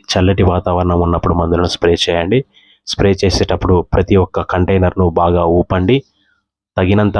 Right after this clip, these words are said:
నీటిని ఉపయోగించి మందులను సపరేట్ భాగాలుగా కలుపుకొని మిశ్రమం చేసుకున్నప్పుడు మాత్రమే మీకు మంచి ఫలితాలు వస్తుంది. అలాగే స్ప్రే చేసే వంటి సమయంలో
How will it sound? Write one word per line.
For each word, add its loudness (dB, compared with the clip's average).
నీటిని 2
ఉపయోగించి 2
మందులను 2
సపరేట్ -2
భాగాలుగా 0
కలుపుకొని 0
మిశ్రమం 0
చేసుకున్నప్పుడు 0
మాత్రమే 0
మీకు 0
మంచి 2
ఫలితాలు 0
వస్తుంది. 2
అలాగే 0
స్ప్రే 0
చేసే 2
వంటి 0
సమయంలో 2